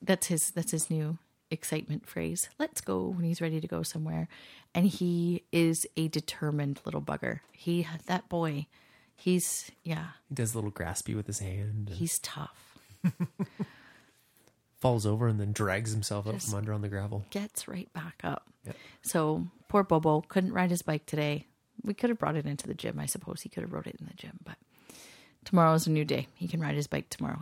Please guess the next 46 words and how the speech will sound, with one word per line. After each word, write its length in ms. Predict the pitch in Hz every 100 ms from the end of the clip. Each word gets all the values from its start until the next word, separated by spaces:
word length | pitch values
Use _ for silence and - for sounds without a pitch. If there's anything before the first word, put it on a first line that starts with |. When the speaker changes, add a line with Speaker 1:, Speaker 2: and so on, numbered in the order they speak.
| -
Speaker 1:
And 120 | 170
in 80 | 165
the 60 |
meantime, 580 | 165 165 165 165 165 165 - - - _ -
we're 140 | 170
just 220 | 160 156
waiting 260 | 165 156 160
for 120 | 165
the 200 | 160 156 -
crappy 420 | - 165 165 156
weather 280 | 160 151 151
to 80 | 151
pass 400 | - 156 - -
so 120 | -
that 160 | 170 -
we 60 | 175
can 200 | - 175
get 160 | 180 175
more 200 | 170 156
work 240 | 156 -
done 160 | 165 165
outside. 460 | 165 - 170 175
Speaker 2:
I 40 | 147
was 100 | 139
actually 240 | 170 160
gonna 180 | 139 117
look. 360 | 131 - - - - - _ _ _ - _ _ _ _
Speaker 1:
Yeah, 160 | 170 165
don't 320 | 170 156 156
look. 260 | 156 - - -
It's 260 | 170 - -
really 220 | 165 151
bad. 320 | 147 139 143 -
I 80 |
took 160 | 170 180
a 40 |
screenshot 520 | 175 - 156 156 151 -
and 100 | 147
posted 320 | 156 - 160
it 60 |
on 120 | 151 143
our 100 | 147
Instagram. 600 | 143 - 156 - - 156 _ _ _ -
About 200 | 170 170
the 80 |
weather? 360 | 170 160 208 311